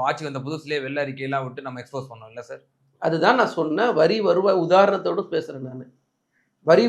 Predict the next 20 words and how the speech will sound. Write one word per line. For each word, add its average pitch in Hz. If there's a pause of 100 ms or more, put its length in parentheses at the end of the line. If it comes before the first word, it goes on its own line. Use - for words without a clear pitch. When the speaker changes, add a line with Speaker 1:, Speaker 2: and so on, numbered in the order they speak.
Speaker 2:
வருவாய் 220
பற்றாக்குறை 180
எண்பதாயிரம் 156
கோடின்னு 180
வச்சுங்க. 127 (320)
Speaker 1:
ம். 113 (300)
Speaker 2:
அதுக்கு 175 (120)
காரணம் 220
எடப்பாடி 175
பழனிசாமி. 135 (1300)
உதயமின் 233
திட்டத்துல 180
போய் 202
கையெழுத்து 202
போட்டு 190
நாற்பத்தெட்டாயிரத்தி 190
ஐந்நூறு 180
கோடி 190 (100)
வந்து 185
ம-, 175